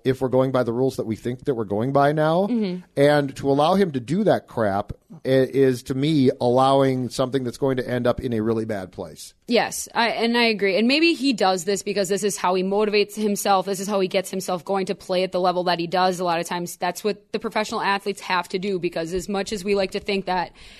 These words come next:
Speaker 2: hey, they're getting paid tons of money and they're playing in the Garden and it's the Stanley Cup playoffs,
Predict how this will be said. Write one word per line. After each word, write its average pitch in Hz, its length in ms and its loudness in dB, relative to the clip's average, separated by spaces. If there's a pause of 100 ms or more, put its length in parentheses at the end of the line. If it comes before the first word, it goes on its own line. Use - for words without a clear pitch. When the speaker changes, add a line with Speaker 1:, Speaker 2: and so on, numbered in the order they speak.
(100)
Speaker 2:
hey, 208 260 2
they're 196 140 -2
getting 196 180 -2
paid 190 300 -2
tons 190 240 -4
of 180 120 -4
money 185 480 -2 (380)
and 180 300 -2
they're 175 80 -4
playing 185 300 -4
in 180 60 -6
the 180 60 -6
Garden 185 360 0
and 175 100 -4
it's 170 80 -8
the - 80 -12
Stanley 180 240 -6
Cup - 120 -10
playoffs, 165 360 -4